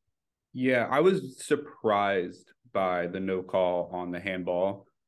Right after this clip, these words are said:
Like, I can see live why Anthony Taylor makes that decision, 'cause it looks like a relatively natural position live, and it looks like it's pretty flush. Uh, it's also hard live with the speed of Spinazzola's cross to see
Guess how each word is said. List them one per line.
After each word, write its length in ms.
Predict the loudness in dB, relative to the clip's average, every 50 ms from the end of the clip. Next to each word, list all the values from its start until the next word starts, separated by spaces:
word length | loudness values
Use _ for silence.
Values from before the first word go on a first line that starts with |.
| _ _ _ _ _ _ -2
Like, 260 | 0 0 2 0 0 0
I 100 | 0 0
can 160 | 2 2 0 0
see 220 | 0 -2 0 0
live 440 | 0 2 2 2 2 2 0 -2 -2
why 100 | -2 -4
Anthony 280 | -4 -4 -6 -6 -8 -6
Taylor 240 | -2 -2 0 0 0
makes 220 | -2 -4 -6 -6
that 120 | -6 -8 -6
decision, 720 | -8 -12 -12 -12 -12 -6 -4 -4 -2 0 0 0 0 -2 -4 -4
'cause 140 | -4 -2 -2
it 180 | -2 -4 -4
looks 320 | -2 -2 -2 -4 -4 -4 -4
like 140 | -4 -2 0
a 20 |
relatively 360 | 2 0 0 0 0 -2 -2 -2
natural 280 | -2 -2 -2 -4 -6 -8
position 420 | -6 -4 -4 -4 -2 -2 -4 -2
live, 400 | 0 0 0 0 0 -2 -2 -6
and 140 | -8 -8 -8
it 60 | -6
looks 200 | -4 -6 -4 -2
like 100 | -4 -4 -4
it's 100 | -4 -6
pretty 280 | -6 -4 -4 -4 -4
flush. 420 | -2 0 0 0 0 -2 -8 -16 -20 _ _ _ _ _ _ _ _ _ _ -6 -6
Uh, 40 | -4
it's 120 | 0 2
also 240 | 2 2 2 0 -2
hard 440 | 0 2 2 4 4 4 4 2 0
live 300 | 0 0 0 0 -2 -2
with 120 | -6 -10 -12 _ _ _ _ -4
the 100 | -4 -4
speed 320 | -4 -4 -4 -2 0 0
of 80 | 0 -2
Spinazzola's 500 | -4 -2 -2 -2 0 2 2 0 0 0
cross 360 | -2 0 0 0 0 -2 -6
to 100 | -8 -8
see 400 | -8 -4 -2 -2 -2 -2 -4 -6